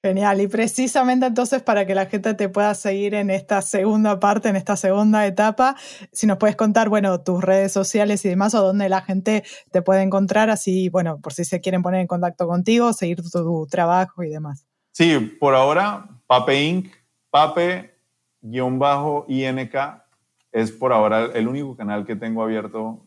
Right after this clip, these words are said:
Speaker 2: donde estoy constantemente, tanto en mis historias como en mis posts y videos que voy a estar haciendo.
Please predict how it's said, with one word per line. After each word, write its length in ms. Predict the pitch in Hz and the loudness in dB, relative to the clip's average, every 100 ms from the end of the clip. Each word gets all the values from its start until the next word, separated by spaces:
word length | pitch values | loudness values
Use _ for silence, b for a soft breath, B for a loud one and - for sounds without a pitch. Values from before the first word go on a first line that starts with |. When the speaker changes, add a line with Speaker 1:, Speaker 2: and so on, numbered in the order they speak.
| - | -10
Speaker 2:
donde 240 | 107 104 | -6 -6
estoy 260 | 98 - 98 | -6 -8 -6
constantemente, 800 | 110 107 110 107 113 113 113 113 | -6 -4 -4 -2 -2 -2 -2 -2
tanto 300 | 113 104 107 | -2 -2 -2
en 80 | 104 | -2
mis 140 | 98 | -4
historias 720 | 98 - 135 143 151 151 147 | -8 -4 -2 0 0 -2 -4
como 380 | - 117 107 104 | -8 -6 -4 -6
en 300 | 98 98 95 _ _ _ _ | -8 -10 -14 _ _ _ _
mis 200 | 107 - | -14 -8
posts 680 | - 143 151 151 147 _ - | -2 2 2 0 -4 _ -12
y 120 | 101 | -6
videos 420 | 101 113 147 165 | -2 2 2 0
que 120 | - 120 | -2 -2
voy 100 | 120 | -2
a 60 | |
estar 200 | 120 131 | -2 -4
haciendo. 320 | 127 - - | -4 -4 -12